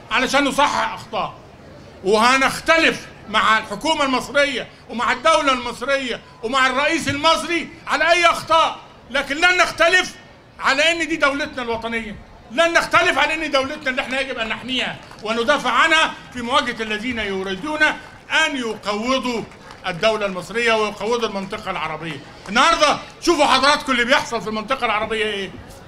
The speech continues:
أمريكا، أمريكا افتعلت معركة مع إيران، جابت دباباتها وغواصاتها وحاملة، آه، جنودها وراحت الخليج علشان تبتز الخليج، علشان تاخد نص، ن-، ن-، نص مليار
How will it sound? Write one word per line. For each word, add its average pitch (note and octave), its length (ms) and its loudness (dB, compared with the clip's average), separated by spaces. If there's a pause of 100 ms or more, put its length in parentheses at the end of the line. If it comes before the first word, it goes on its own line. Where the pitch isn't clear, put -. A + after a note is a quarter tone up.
(140)
أمريكا، D4 520 4 (560)
أمريكا C#4 420 2
افتعلت C4+ 520 0
معركة A3+ 440 0
مع G#3 220 0
إيران، F#3 300 -6 (560)
جابت A#3+ 280 2
دباباتها G3 560 -2
وغواصاتها F#3 800 -2 (560)
وحاملة، G#3 540 0 (160)
آه، D3 300 -6
جنودها C4 480 4 (260)
وراحت C4 360 2
الخليج A#3+ 400 -2
علشان G#3+ 320 -2
تبتز C#4+ 600 -2 (260)
الخليج، C#4+ 500 -2 (560)
علشان A#3 320 -2
تاخد C4 300 0
نص، C4 440 -2
ن-، A#3 160 -2 (340)
ن-، G#3+ 540 -4
نص C#4+ 220 -2
مليار C4 600 4